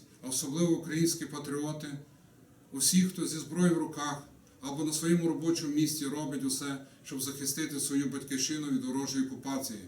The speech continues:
є потенційними жертвами російської Феміди. У той час, коли щодня на Сході отримують поранення і гинуть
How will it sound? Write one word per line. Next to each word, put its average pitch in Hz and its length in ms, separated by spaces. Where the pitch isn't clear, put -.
є 139 100
потенційними 156 880
жертвами 156 460
російської 139 480
Феміди. 135 460
У 131 60
той 156 180
час, 151 420
коли 160 160
щодня 170 380
на 170 100
Сході 170 340
отримують 160 480
поранення 156 680
і 135 100
гинуть 156 480